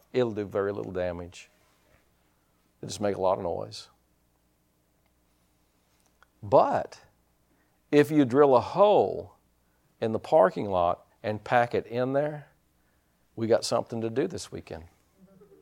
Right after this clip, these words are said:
Fix our parking lot. 'Cause it'll blow it apart. Because you concentrated it. You got specific.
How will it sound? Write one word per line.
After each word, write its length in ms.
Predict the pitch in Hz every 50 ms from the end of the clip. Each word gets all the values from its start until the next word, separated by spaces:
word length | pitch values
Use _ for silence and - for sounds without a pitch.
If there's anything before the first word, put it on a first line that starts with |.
| _ _ _ _ _
Fix 220 | - 135 127 -
our 100 | 123 113
parking 340 | - 127 127 214 165 107 87
lot. 220 | 76 67 65 - _ _ _ _ _ _ _ - - _ _ - - _ _ _ _ - - - - -
'Cause 140 | - 110 107
it'll 160 | 139 165 147
blow 160 | 110 123 123
it 80 | 117 107
apart. 380 | 90 123 139 - 90 80 - - _ _ _ _ _ _ _ _ _ _ _ _ _ _ _ _ _ _ _
Because 260 | - 131 143 151 123
you 80 | 139 143
concentrated 920 | - - - 202 185 185 - - 139 117 - - 120 104 95 82 82 78 71
it. 140 | 65 - - _ _ _ _ _ _ _ -
You 140 | - 135 131
got 200 | 135 156 - -
specific. 920 | - - - - 117 - - - - 175 - - - 80 - - - -